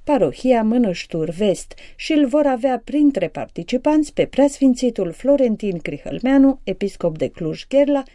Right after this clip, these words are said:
care va deschide fiecare seară de cateheză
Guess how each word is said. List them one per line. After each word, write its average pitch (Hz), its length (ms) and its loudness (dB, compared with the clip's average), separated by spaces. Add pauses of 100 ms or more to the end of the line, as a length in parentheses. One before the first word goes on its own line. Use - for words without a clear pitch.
care 302 340 0
va 240 220 -2
deschide 202 580 -4
fiecare 175 460 -2
seară 247 400 0
de 143 160 -4
cateheză 285 720 0